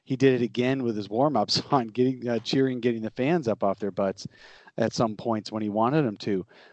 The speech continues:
Um, and then I, I wanna touch on really quick Kelly Oubre. Kelly Oubre Junior had a terrible game on Tuesday night. He was just, he just was out of sync. LeBron was just bullying him all over. And Oubre just, he was overshooting all of his shots. He was oh for five.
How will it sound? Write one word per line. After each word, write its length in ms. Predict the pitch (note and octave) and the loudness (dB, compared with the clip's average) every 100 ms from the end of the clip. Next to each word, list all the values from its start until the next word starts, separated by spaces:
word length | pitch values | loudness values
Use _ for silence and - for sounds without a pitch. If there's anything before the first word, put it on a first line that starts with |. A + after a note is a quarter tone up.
| - | -4
Um, 360 | - A2+ G#2+ G#2 | 2 4 2 0
and 180 | A#2+ B2+ | -4 2
then 360 | D3 F#3 C#3 A#2+ | 6 6 4 2
I, 120 | B2+ | 2
I 260 | B2+ C3 B2+ | 2 2 0
wanna 240 | C3+ C3+ | 2 0
touch 260 | A#2 D3 - | 0 -2 0
on 160 | C3 A2+ | -2 -2
really 220 | A2+ A2+ | -4 -4
quick 240 | - A2+ | -4 -4
Kelly 240 | - A2+ A2+ | -2 -4 -2
Oubre. 400 | A2+ A2+ G2+ F2+ - - _ | -4 0 -2 -2 -10 -20 _
Kelly 220 | E3 G3 | 6 6
Oubre 320 | E3 D#3 D#3 | 6 6 6
Junior 300 | C3+ C3+ B2 | 4 0 -2
had 200 | A#2 A#2 | -2 -2
a 60 | G#2 | -2
terrible 1040 | - - A#2+ B2 B2+ B2+ B2+ A#2+ A#2 A2+ | -4 -6 -2 0 2 2 2 0 0 -2
game 600 | G#2 G#2+ G#2+ G#2 G2+ F#2 | -2 -2 -2 -2 -4 -6
on 440 | F#2 - G2 F#2+ F#2 | -8 -2 0 -2 -4
Tuesday 420 | A#2 A2 G2+ G2+ | -4 -2 -2 -4
night. 360 | G2 F#2+ F#2 F#2 | -2 -2 0 0
He 160 | B2 | 4
was 180 | A#2+ A2+ | 4 2
just, 340 | - A2 G2 | 2 0 0
he 180 | B2+ A#2 | 0 -2
just 380 | G#2 A2+ B2 A#2 | 0 4 4 2
was 160 | G#2+ - | -4 -4
out 240 | - A2 A2+ | 0 2 2
of 60 | |
sync. 360 | A2+ - A2 G#2 | 0 -4 -6 -4
LeBron 500 | G#2 G#2 G#2+ A2 A2 | -4 0 0 0 0
was 120 | G2+ | -4
just 220 | - G#2 - A2 - | -4 -6 -6 -12 0
bullying 500 | A2+ A2+ A#2 A#2 A2 | 2 2 2 0 -2
him 200 | A2 G#2+ | -4 -2
all 240 | G#2 F#2+ | 0 2
over. 520 | G#2 B2+ A#2 A#2 A2+ - - - - - - | 4 4 6 6 6 4 -12 -20 -20 -16 -2
And 460 | A#2+ A#2 A2+ G#2 | 2 4 4 2
Oubre 320 | A#2+ C#3 C#3 A#2+ | 2 4 6 4
just, 240 | A#2+ A#2 | 0 -4
he 160 | A2 A2+ | -6 -6
was 140 | G#2 - | -6 -2
overshooting 640 | B2+ B2 B2 C3 B2 A#2 | -2 0 0 0 0 0
all 180 | A2 G#2 | -2 -2
of 40 | |
his 100 | G2 | -4
shots. 360 | - B2+ A#2 A#2+ | 2 4 4 2
He 60 | |
was 100 | G#2+ G#2+ | -4 -4
oh 100 | G#2 | -6
for 140 | F#2 | -8
five. 320 | - A#2 A2 | 0 2 2